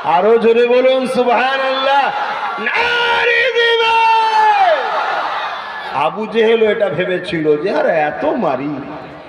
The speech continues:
এত জুলুম করি, গরম পানির উপর শুইয়ে রাখো, কি কষ্ট দিতে সাহাবাদের।" শোনো তাহলে, সে কষ্ট আমাদের হয়নি,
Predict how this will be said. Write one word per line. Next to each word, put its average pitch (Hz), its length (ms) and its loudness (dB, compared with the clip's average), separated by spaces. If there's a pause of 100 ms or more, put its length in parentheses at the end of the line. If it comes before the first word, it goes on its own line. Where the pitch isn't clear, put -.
(180)
এত - 220 -2
জুলুম 220 600 0
করি, 165 420 -2 (480)
গরম 381 480 0
পানির 254 320 0
উপর 269 260 -4
শুইয়ে 175 420 -4
রাখো, 165 300 0 (220)
কি 202 60 -12 (100)
কষ্ট 220 400 -8
দিতে 175 240 -10
সাহাবাদের।" 143 520 -4
শোনো 214 300 -2
তাহলে, 143 380 -4 (720)
সে 151 100 -2 (100)
কষ্ট - 300 -2
আমাদের 165 380 -2
হয়নি, - 340 -8